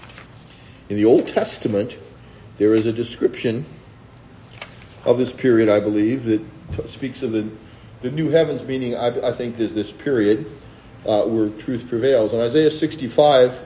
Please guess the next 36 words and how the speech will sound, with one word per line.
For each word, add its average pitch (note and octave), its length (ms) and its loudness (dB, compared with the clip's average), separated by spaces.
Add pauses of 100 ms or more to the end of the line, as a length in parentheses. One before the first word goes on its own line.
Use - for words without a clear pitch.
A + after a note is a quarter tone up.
Isaiah C3 360 6
wrote, A#2 280 4 (560)
and A2+ 120 2
we'll A#2+ 160 -2
close D#3+ 340 4
with A2 180 -2
this, G#2+ 240 0
he C3+ 80 -10
said, D3 300 4 (600)
uh, C#3 80 2
"For G3 120 6
behold, G#3 380 8
I F#3 100 2
create F3 440 2
new F3 140 2
heavens D3 420 4
and D3 260 -2
a D3+ 80 6
new E3 260 4
earth, B2+ 300 6
and B2 100 -4
the B2+ 60 -4
former G3+ 440 2
shall E3+ 180 -2
not F3 180 -2
be E3 80 0
remembered D#3 460 0
nor D3 120 0
come D3 300 -6
to B2 140 -6
mind, A2+ 400 -6
come D3 160 -4
into B2 160 -10
mind. F#2 400 -6 (560)
But F3 140 2
be, F3+ 180 -4